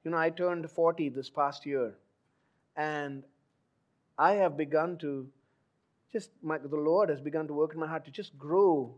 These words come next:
increasingly this heartfelt concern for the next generation, for my own children. Will they know the Lord?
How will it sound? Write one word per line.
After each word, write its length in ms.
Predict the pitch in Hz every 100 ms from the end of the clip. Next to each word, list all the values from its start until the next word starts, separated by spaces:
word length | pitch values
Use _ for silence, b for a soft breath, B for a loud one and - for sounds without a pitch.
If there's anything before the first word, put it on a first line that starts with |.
| _
increasingly 680 | 147 147 - 220 196 170 139
this 200 | 123 131 - -
heartfelt 560 | 196 202 - 180 175 - _ _
concern 720 | 151 139 - 190 190 143 104 - _ _ _ _ _ _ _ _
for 100 | 156
the 80 | 151
next 240 | 156 165
generation, 640 | 147 160 151 165 - 127 98 _ _ _ _ _ _ _ _ _ _ _ _ _ _ _ _ _ _
for 100 | 202
my 160 | 190 180
own 220 | 202 214
children. 560 | - 196 202 175 113 101 _ _ _ _ _ _ _ _ _ -
Will 140 | 190
they 140 | 220 208
know 340 | 175 180 208
the 140 | 208 185
Lord? 440 | 180 208 139